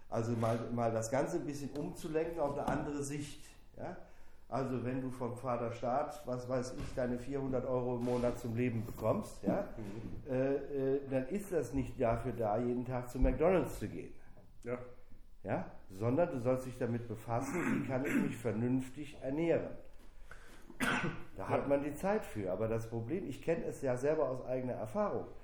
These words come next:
Speaker 2: Mhm.
Speaker 1: wenn du in dieses Loch fällst, ja,
Speaker 2: Ja.
Speaker 1: ja, dann werden dir diese Dinge, diese freie Zeit, die du hast, diese Möglichkeiten, die werden dir erst wieder bewusst, wenn du da oben rausguckst und wieder einen neuen Job hast.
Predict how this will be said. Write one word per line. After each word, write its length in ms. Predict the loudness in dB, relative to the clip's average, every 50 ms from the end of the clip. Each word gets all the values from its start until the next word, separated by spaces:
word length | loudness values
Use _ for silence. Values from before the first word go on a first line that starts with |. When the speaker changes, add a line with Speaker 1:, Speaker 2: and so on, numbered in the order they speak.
| -12 -12 -10
Speaker 2:
Mhm. 140 | -4 2 4
Speaker 1:
wenn 180 | 4 4 4
du 60 | 2
in 160 | 0 0 0 0
dieses 340 | 0 -2 -2 -4 -4 0
Loch 220 | 2 2 2 2 0
fällst, 580 | -4 0 4 6 6 6 4 2 -2 -8 -10 -10 -12 -10 -12 -12 -12 -8 -4
ja, 280 | -2 0 0 0 -2 -4 -6 -6 -4 -4 -4 -6 -6 -6 -8 -8 -6 -4
Speaker 2:
Ja. 60 | -2
Speaker 1:
ja, 120 | -2 -2 -2 -6 -8 -10 -10 -12 -8 -2
dann 180 | 0 0 4 6
werden 240 | 6 4 4 4 0
dir 140 | 0 0 0 0
diese 240 | -2 -4 -2 -2 -2
Dinge, 520 | -2 0 0 2 2 2 2 2 0 -2 -2
diese 260 | -4 -4 -2 -2 -4
freie 420 | -4 -2 0 2 4 4 2 0 -2
Zeit, 400 | 0 0 2 2 2 0 -2 -4
die 80 | -4
du 200 | -2 0 0 2
hast, 320 | 2 2 2 0 -2 -4 -6
diese 180 | -4 -2 0
Möglichkeiten, 680 | 0 0 0 0 -2 -4 -8 -6 -2 0 0 0 0 -2
die 140 | -2 0 2
werden 200 | 2 2 2 0
dir 140 | 0 0
erst 340 | 2 2 2 2 2 0 -2 -2
wieder 180 | 0 0 2
bewusst, 640 | 2 2 0 0 0 2 2 2 2 0 -4 -8 -10 -12 -12 -12 -8 -2
wenn 180 | 0 0 2 2
du 100 | 2 4
da 200 | 6 6 6 6
oben 240 | 4 2 2 2 0
rausguckst 680 | 2 6 6 6 6 6 2 0 -4 -4 -4 -2 -2 -2
und 120 | -2 0
wieder 180 | 2 4 4 4
einen 80 | 6
neuen 260 | 6 6 6 4 4
Job 240 | 4 4 2 2 2 -2
hast. 400 | -4 -6 -6 -6 -8 -8 -8